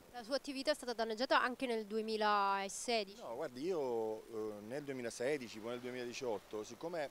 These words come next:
Speaker 2: sa-, innanzitutto non c'è stata tutta questa, eh, questa precipitazione così importante, perché,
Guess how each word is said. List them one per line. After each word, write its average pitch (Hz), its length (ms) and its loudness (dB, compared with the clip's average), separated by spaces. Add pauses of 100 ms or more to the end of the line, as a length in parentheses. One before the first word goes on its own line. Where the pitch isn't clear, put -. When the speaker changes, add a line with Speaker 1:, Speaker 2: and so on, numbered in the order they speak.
(160)
Speaker 2:
sa-, 120 220 -6
innanzitutto 127 520 -4
non 123 140 -6
c'è 110 120 -6
stata 113 300 -4
tutta 101 240 -10
questa, 92 380 -8 (100)
eh, 82 200 -10 (1000)
questa 76 360 -12 (220)
precipitazione 101 540 -8
così 92 140 -8
importante, 92 420 -6
perché, - 200 -14